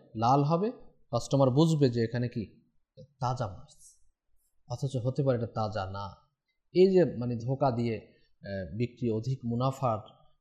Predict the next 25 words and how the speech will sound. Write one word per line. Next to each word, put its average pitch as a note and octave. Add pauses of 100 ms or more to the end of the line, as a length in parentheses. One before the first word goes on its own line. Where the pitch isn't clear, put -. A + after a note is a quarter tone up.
(160)
লাভের A#2+
জন্য G2+ (440)
ধোকা A#2
দিয়ে, G#2+
এটা G2 (400)
ধোকার C3+
সামিল। G#2+ (640)
এই C#3
অর্থ C3+
তো C3
আপনার C3
মানুষের C#3+
মধ্যে D3
লোভ C3+ (140)
কত C3
প্রকার, G#2 (460)
লোভ D3+
যদি D3+
না B2+
থাকতো, B2
মানুষকে B2 (240)
লোভ C#3+
নিঃশেষ D3+
করে G#2
দেয়, -